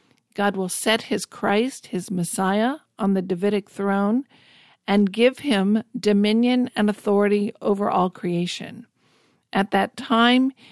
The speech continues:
he will banish evil, conquer death, put all wrongs to rights. All the people of God throughout history will be raised from the dead, and they will live in peace and righteousness under the rule of the Messiah.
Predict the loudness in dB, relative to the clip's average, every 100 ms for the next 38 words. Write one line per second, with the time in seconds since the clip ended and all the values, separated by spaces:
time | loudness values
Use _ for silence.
0 | -20 _ 0 4 4 4 2 4 4 2
1 | -2 -2 2 2 2 -2 0 2 2 0
2 | 0 0 2 0 -6 _ _ _ 0 2
3 | 2 2 2 2 -2 -4 0 2 4 2
4 | 0 -4 -6 -2 0 0 -2 -8 -14 _
5 | _ _ _ 2 6 6 4 0 -2 0
6 | 0 0 0 2 0 -2 -2 -4 -4 -4
7 | -4 -2 -2 0 0 0 0 0 0 -2
8 | -8 -4 -2 -2 0 0 0 -2 -2 0
9 | 0 -2 -2 -2 -2 -4 -6 -6 -4 -4
10 | -4 -2 -4 -4 -2 -2 0 -2 -4 -8
11 | -8 -4 -4 -6 -12 _ _ 0 2 4
12 | 4 4 4 4 4 0 -2 -2 -2 -2
13 | -2 -4 -6